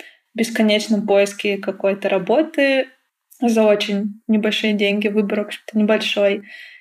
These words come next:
И одновременно с тем, как она переходит с одной работы на другую, она продолжает писать стихи, она хочет написать настоящую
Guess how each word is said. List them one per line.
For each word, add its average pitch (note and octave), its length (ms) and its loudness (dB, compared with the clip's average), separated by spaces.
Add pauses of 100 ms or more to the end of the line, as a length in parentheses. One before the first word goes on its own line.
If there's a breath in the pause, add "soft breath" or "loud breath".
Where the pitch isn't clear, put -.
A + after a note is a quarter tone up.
(120)
И A#3 140 2
одновременно A3+ 560 4
с G#3+ 80 -8
тем, G#3+ 200 0
как - 220 -8
она G3+ 540 0 (420)
переходит G#3 400 2
с - 60 -4
одной G#3 220 0
работы G3+ 380 -2
на G3+ 120 -2
другую, G3+ 360 0
она A3+ 120 4
продолжает G#3 600 -2
писать - 360 -6
стихи, - 420 -6
она B3+ 220 2
хочет G#3 340 -2
написать G3+ 520 -2 (540 loud breath)
настоящую G3+ 1040 0